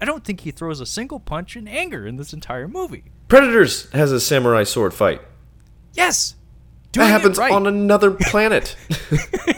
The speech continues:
Speaker 1: It's, it's entirely unwarranted, and yet it's there.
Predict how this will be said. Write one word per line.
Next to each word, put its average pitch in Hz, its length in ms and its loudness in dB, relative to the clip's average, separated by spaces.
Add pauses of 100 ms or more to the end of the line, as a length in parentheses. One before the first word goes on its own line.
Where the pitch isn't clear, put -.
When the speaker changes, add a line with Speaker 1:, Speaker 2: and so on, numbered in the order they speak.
(120)
Speaker 1:
It's, 320 320 -8 (420)
it's 302 520 -10
entirely 254 720 -6
unwarranted, 247 840 -6 (400)
and 208 140 -2
yet 226 180 -4
it's 240 160 -6
there. 254 360 -8